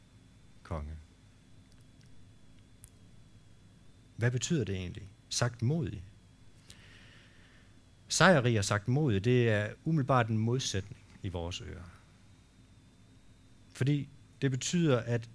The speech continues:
finde sig ondt, ikke at møde uretfærdighed og vold med dom og straf.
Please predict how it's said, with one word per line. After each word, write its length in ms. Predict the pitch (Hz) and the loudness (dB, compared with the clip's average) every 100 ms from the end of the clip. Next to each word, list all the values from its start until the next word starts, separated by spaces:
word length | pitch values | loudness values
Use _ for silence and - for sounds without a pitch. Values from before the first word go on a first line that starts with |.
| - | -18
finde 380 | - - 147 170 | -6 0 2 2
sig 340 | - 113 113 | 2 0 0
ondt, 480 | 143 160 - - - - - - - - - - | -4 -6 -8 -18 -20 -20 -20 -20 -20 -20 -20 -6
ikke 240 | 131 151 117 | 0 2 2
at 100 | 104 | 2
møde 360 | 113 120 143 | 2 2 2
uretfærdighed 840 | 131 110 110 - 135 110 101 113 110 | -2 -4 -4 -2 -2 -2 -2 -2 -2
og 120 | 98 | 0
vold 240 | 120 123 | 2 2
med 140 | 104 101 | 0 -2
dom 260 | 117 117 | -4 -6
og 100 | 101 | -10
straf. 500 | - - 113 - - | -14 -14 -16 -18 -20